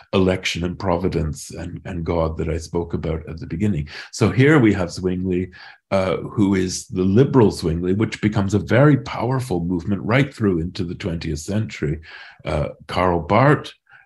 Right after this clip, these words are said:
uh, in a way, obviously rejects that view of, of Zwingli, but there's a strong sense that, i-, as opposed to Luther and Calvin, Zwingli was a much more liberal theologian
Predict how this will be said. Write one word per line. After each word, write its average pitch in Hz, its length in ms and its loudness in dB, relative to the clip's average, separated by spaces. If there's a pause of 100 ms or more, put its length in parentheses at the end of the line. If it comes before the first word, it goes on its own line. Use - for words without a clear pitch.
(120)
uh, 87 280 -2
in 87 160 -4
a 92 60 0
way, 90 520 -2
obviously 82 400 -6
rejects 92 680 0
that 80 280 -6
view 78 480 -4
of, 80 400 -10
of - 180 -12
Zwingli, 87 380 -4
but 117 160 -2
there's 120 220 2
a 113 60 2
strong 156 580 0
sense 85 420 -4
that, - 180 -6 (300)
i-, - 40 2
as 120 260 0
opposed 139 540 0
to 104 100 2
Luther 113 440 2
and 85 180 -6
Calvin, 120 520 -2 (240)
Zwingli 135 380 4
was 123 160 2
a 123 80 6
much 127 340 0
more 127 500 4
liberal 113 640 2
theologian 85 720 -4